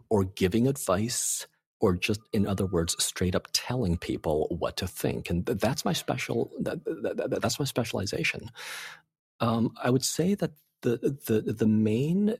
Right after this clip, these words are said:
distinction that requires me to just straight up tell people what to think by generalizing from human beings is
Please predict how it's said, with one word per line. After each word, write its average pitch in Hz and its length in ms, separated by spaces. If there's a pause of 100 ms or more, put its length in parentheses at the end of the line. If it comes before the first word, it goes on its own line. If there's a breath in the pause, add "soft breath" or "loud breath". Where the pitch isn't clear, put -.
(100)
distinction - 1300
that 117 140
requires 139 960
me - 340 (600 soft breath)
to 104 500 (120)
just - 340
straight 101 400
up - 140
tell 95 220
people 95 440
what - 220
to 101 120
think - 600 (840)
by 107 200 (100)
generalizing 110 800
from 95 180
human 87 380
beings - 640 (800 loud breath)
is 123 200